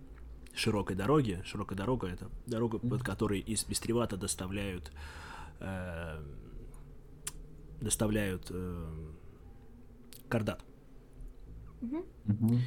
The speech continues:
Speaker 1: А вот поскольку это с-, самая изъезженная дорога и, м,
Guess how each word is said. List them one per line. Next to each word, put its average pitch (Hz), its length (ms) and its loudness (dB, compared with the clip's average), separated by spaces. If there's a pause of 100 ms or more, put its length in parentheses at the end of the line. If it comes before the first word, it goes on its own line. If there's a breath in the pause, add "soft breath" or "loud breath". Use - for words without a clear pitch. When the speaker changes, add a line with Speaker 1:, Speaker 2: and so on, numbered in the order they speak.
(420 loud breath)
Speaker 1:
А 104 160 -2
вот 98 200 -4
поскольку 107 460 2
это 98 420 0
с-, - 180 -2
самая 104 400 2
изъезженная 113 460 6
дорога 90 400 -2
и, 78 500 -6
м, 76 460 -8